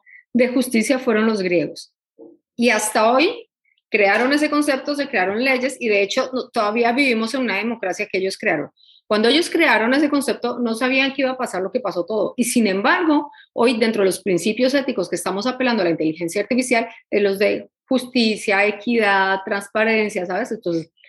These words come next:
yo creo que hay valores como humanos que son comunes, que son verticales a las personas, ¿sabes?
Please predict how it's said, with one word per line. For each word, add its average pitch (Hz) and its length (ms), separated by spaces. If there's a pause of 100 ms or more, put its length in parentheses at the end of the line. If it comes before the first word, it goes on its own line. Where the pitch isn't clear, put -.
(160)
yo 196 140
creo 226 160
que 247 100
hay 269 120
valores 285 460
como 247 260
humanos 208 460
que 262 80
son 196 280 (220)
comunes, 254 580
que 214 60
son 190 500
verticales 214 800
a 226 60
las 226 160
personas, 220 460 (340)
¿sabes? 202 380